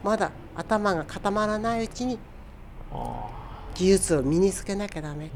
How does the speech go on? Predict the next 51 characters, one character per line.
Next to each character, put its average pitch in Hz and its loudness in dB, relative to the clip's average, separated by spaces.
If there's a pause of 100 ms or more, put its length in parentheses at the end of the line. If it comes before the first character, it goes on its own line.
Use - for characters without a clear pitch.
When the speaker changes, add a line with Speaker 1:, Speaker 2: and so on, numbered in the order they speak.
(160)
Speaker 2:
文 110 -6
字 107 -8
通 131 2
り 113 0
あ 110 0
ん 131 2
こ 135 -2
と 135 2
同 139 2
じ 139 -2
で 165 2
す 127 -4
ね。 123 0
固 123 -4
く 127 -2
な 135 2
ら 147 0
な 147 -2
い - 0
う 135 0
ち 147 -6
に。 120 -2
Speaker 1:
そ 147 -6
う。 147 -4
そ - -8
う - -12
そ - -
う - -12
そ - -14
う。 - -20 (100)
頭 156 0
が 135 -2
ね、 247 0
Speaker 2:
う 123 0
ん、 - 0
Speaker 1:
凝 123 2
り - 2
固 117 -2
ま 120 -2
ら - 0
な 139 0
い - 0
う - 0
ち 196 0
に。 131 -4
Speaker 2:
頭 131 -10
が 131 -12
ね。 135 -20 (960)
Speaker 1:
だ 151 -6
か 165 -4
ら、 143 -10